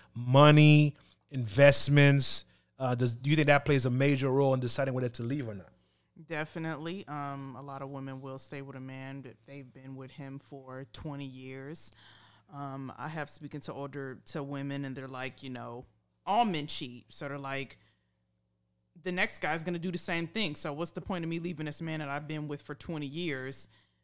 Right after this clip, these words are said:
Speaker 2: after cheating when, okay, I'm gonna leave him and the next guy's gonna do the same thing?" Or "I'm gonna leave this man that I have children with. He's the father of my children," when the next guy's gonna cheat as well. Or they're just like,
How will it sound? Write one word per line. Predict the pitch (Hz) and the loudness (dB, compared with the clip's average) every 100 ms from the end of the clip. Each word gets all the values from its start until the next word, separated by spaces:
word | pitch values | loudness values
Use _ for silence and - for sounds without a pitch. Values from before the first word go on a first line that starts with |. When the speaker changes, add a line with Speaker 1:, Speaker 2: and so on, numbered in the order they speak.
| _ | _
Speaker 2:
after | 139 151 147 | -14 -12 -10
cheating | - 160 143 139 | -8 -6 -6 -8
when, | 139 139 135 117 | -8 -8 -8 -10
okay, | - 156 | -12 -10
I'm | 139 | -10
gonna | 151 143 | -8 -8
leave | 143 143 | -8 -10
him | 165 151 | -8 -8
and | 135 | -8
the | 131 | -10
next | 135 - | -10 -10
guy's | 135 131 | -12 -12
gonna | 131 | -14
do | 120 | -14
the | 131 | -14
same | - 127 127 | -12 -12 -14
thing?" | - 135 117 123 | -12 -12 -12 -14
Or | 135 135 131 131 127 _ _ _ _ _ _ - | -14 -12 -12 -16 -18 _ _ _ _ _ _ -14
"I'm | 156 | -10
gonna | 156 | -8
leave | 156 165 | -8 -8
this | 147 151 | -8 -10
man | 156 139 | -10 -10
that | 139 | -10
I | 131 | -12
have | 143 135 - | -10 -12 -12
children | - 214 208 151 139 | -10 -6 -6 -8 -10
with. | 139 | -10
He's | 170 156 | -12 -14
the | - | -14
father | 139 135 | -12 -10
of | 131 | -10
my | 131 | -10
children," | 131 - 175 147 127 | -10 -8 -8 -8 -10
when | 127 | -12
the | 127 | -12
next | 127 131 - | -12 -12 -14
guy's | 123 123 | -14 -14
gonna | 120 120 | -14 -12
cheat | - 131 | -12 -12
as | 113 127 | -16 -14
well. | 131 107 113 - | -12 -10 -12 -8
Or | 165 175 175 | -2 0 0
they're | 160 143 | -2 -10
just | 143 139 - | -8 -12 -10
like, | 131 127 123 | -12 -12 -14